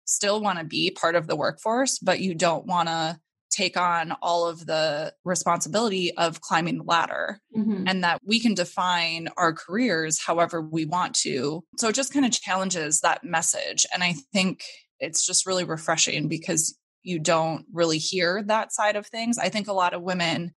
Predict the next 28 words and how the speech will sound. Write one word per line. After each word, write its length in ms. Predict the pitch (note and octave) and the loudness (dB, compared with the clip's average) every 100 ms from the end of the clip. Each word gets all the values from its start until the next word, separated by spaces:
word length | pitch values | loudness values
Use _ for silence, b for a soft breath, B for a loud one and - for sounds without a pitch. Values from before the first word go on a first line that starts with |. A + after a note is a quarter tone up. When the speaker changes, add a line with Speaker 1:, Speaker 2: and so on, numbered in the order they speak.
| - | -4
Speaker 1:
naturally 1000 | F#3 E3+ F#3 F3+ E3 D3+ D#3+ D3+ E3 D#3+ - | 0 2 0 -2 -2 0 0 0 -2 -6 -8
want 380 | F3 E3 F3 - | 0 0 0 -4
to 120 | G#3 | -4
do 240 | D3+ D#3 | -2 -2
that, 400 | D3+ C3 D3+ - | -2 0 0 -2
but 140 | F#3+ - | -4 0
then 220 | E3+ F3 | 0 -2
we 100 | E3+ | 0
sometimes 560 | E3 E3+ E3+ E3 D#3+ - | 0 0 -2 -2 -2 0
find 260 | E3 E3 | 0 0
ourselves 720 | E3 D#3+ - D3+ D#3 D#3+ D#3+ - | 0 0 0 2 0 0 -4 -4
in 140 | E3 | -8
positions 540 | D3+ D#3+ F3 E3+ D#3+ | -6 -2 0 0 -4
where 100 | D#3+ | -6
it's 140 | D3+ - | -4 -2
like, 160 | E3+ - | -4 -6
"Okay, 300 | G3 G3+ E3+ | -4 -2 0
well, 340 | E3+ E3+ D#3+ - | 0 0 0 -2
I 80 | |
was 160 | E3 D#3+ | -4 0
offered 360 | E3 E3+ F#3+ F3 | 2 2 0 0
this 160 | B2+ - | 0 0
promotion. 840 | - E3 D#3+ - - D3+ D3+ D#3+ _ _ | -2 -2 0 2 2 0 -2 -6 _ _
I 140 | E3 D#3+ | 0 2
should 260 | - D#3+ | 2 0
take 300 | - F3+ G3+ | -2 0 0
it 320 | C#3+ A2+ C3+ | 0 0 0
because 880 | E3 E3+ F3 D3+ D3+ D3 D3+ - - | -4 -4 0 2 0 -2 0 2 0